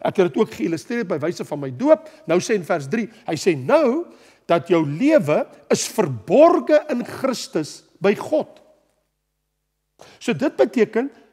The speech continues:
ek is mos nou in Christus in hemelse plekke. Daarom sê die Bybel vir ons in Efesiërs hoofstuk een vers drie, "Geseënd is die God en Vader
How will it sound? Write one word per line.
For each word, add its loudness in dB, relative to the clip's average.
ek 2
is -2
mos -2
nou 2
in 4
Christus -4
in 2
hemelse 2
plekke. -6
Daarom 2
sê -4
die -4
Bybel 0
vir -8
ons -6
in -2
Efesiërs 0
hoofstuk -4
een -2
vers -4
drie, -2
"Geseënd 0
is -6
die -4
God -8
en -8
Vader -14